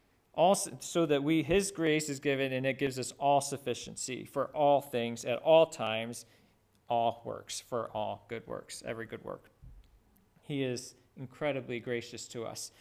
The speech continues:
He gives more grace, therefore says, "God opposes the proud, but gives grace to the humble." And then I like how the very last verse in the Bible reads this, "The grace of our Lord Jesus Christ be with you all.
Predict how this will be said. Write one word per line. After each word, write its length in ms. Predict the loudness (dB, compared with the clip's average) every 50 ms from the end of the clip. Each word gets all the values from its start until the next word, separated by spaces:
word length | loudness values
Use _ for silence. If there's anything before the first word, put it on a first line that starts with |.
| -20 -20 -20 -20 _
He 200 | -2 2 2 2
gives 340 | 4 4 2 2 2 0 0
more 280 | 4 6 8 10 10 8
grace, 560 | 6 4 0 0 0 -2 -8 -8 -8 -10 -12 _ _ _ _ -4
therefore 320 | -2 -2 -2 0 0 -2
says, 300 | -2 2 2 2 2 4
"God 180 | 4 4 6 6
opposes 540 | 4 0 2 2 4 4 4 2 -4 -6 -4
the 120 | -4 -6
proud, 600 | -6 -2 0 2 4 4 4 4 2 -2 -4 -4
but 160 | -6 -6 -4
gives 240 | -4 -6 -6 -6 -8
grace 720 | -14 -10 -4 -2 -2 -2 -2 -4 -8 -12 -14 -16 -18 -20 _ _ _ -20 _
to 140 | -12 -10 -8
the 140 | -8 -8 -8
humble." 520 | -8 -8 -10 -8 -8 -10 -10 -10 -12 -16 _ _ _ _ _ _ _ _ _ -8
And 160 | -6 -2 0
then 140 | 0 2 2
I 100 | 2 2
like 300 | 4 4 4 4 2 -2
how 380 | -2 0 2 4 4 2 0 0
the 180 | -2 -4 -4
very 320 | 0 2 2 2 2 2 4
last 340 | 4 4 4 2 0 -2
verse 300 | -2 -2 -2 -2 -4 -10
in 340 | -8 -8 -8 -8 -8 -10 -10 -12 _ _ _ -8
the 80 | -4 0
Bible 540 | 2 4 4 2 2 0 -4 -8 -8 -10 _ -10
reads 360 | -8 -8 -6 -8 -8 -10 -4
this, 420 | -2 -2 -2 -2 -4 -10 -12 -14 -18 _ _ _ _ -4
"The 120 | -2 -2 -2
grace 500 | -2 -2 0 0 0 0 -2 -6 -8 -6
of 200 | -4 -2 2 4
our 160 | 4 4 4
Lord 300 | 2 2 0 0 0 -2
Jesus 400 | -6 -8 -8 -6 -8 -8 -10 -10
Christ 640 | -6 -2 0 0 0 -2 -4 -6 -8 -8 -10 _ -6
be 140 | -4 -4
with 260 | -2 -2 -4 -4 -4 -4
you 160 | -6 -4 -2
all. 400 | -2 0 0 -2 -4 -6 -14